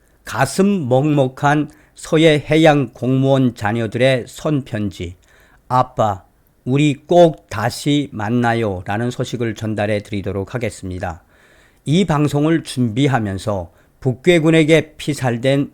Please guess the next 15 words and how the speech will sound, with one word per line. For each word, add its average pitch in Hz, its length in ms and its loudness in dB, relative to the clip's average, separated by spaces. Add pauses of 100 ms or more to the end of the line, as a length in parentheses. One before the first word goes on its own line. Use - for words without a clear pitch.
서해 135 580 -2
해양 127 440 0
공무원, 98 640 -4 (440)
사실상 180 640 0
대한민국 151 760 0
국민인 120 720 0 (380)
서해 160 360 0
해양 139 480 0
공무원, 120 560 -2 (460)
북괴군에게 123 920 -2
피살되도록 131 1000 -2
방치했으며 123 1120 -2 (440)
가짜 - 760 0
월북 127 640 0
프레임으로 110 720 -2